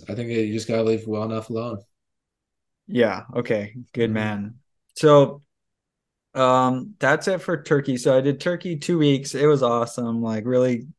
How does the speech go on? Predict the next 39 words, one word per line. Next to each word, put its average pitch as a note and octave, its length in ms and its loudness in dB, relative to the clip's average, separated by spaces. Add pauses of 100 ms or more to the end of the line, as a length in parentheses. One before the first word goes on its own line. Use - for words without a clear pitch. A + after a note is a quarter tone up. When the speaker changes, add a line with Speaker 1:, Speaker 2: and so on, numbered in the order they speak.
(120)
Speaker 2:
would C3+ 240 4
recommend, A2+ 800 0
uh, G#2+ 200 -4
beautiful B2+ 380 -2
country. A2+ 400 -6
It's A2 100 -10
big, C#3+ 380 8
it's - 140 -10
diverse. A#2+ 640 0 (320)
You C#3+ 80 -8
can D3 140 2
do C#3 280 6
whatever B2+ 320 6
you A2+ 160 -2
want. A#2 280 -6
Tons F3+ 220 0
of D#3 80 -6
things C#3+ 220 -2
to B2+ 60 -8
do B2 220 0
and A#2+ 140 2
see. A2+ 460 -4 (500)
Um, A2 300 -2
I A2+ 100 -2
think A#2+ 340 -6
you A#2 120 -12
got A#2+ 140 6
a A#2+ 40 6
little A#2 180 4
bit A#2 160 6
of, A#2 120 2
for A2+ 280 -6
everyone. A2 640 -2 (120)
Food D#3 200 6
was C#3+ 140 4
good. C3 340 2
Tons D#3+ 240 0
of A#2+ 100 0
bread. A#2+ 420 2